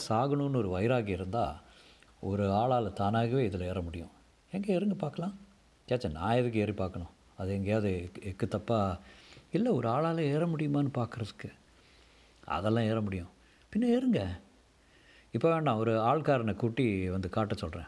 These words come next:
வா போலாம். பார்த்தாச்சுல்ல? இல்ல விக்ரம், எங்க அ-, அப்பா எப்படி விழுந்தாருன்னு பார்க்கணும்.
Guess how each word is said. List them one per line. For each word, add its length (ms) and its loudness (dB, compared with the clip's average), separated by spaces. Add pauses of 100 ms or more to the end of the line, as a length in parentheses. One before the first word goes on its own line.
வா 120 2
போலாம். 360 -2
பார்த்தாச்சுல்ல? 520 2 (480)
இல்ல 160 2
விக்ரம், 360 -2 (300)
எங்க 320 -4
அ-, 120 -12
அப்பா 320 -2
எப்படி 300 0
விழுந்தாருன்னு 560 0
பார்க்கணும். 380 -8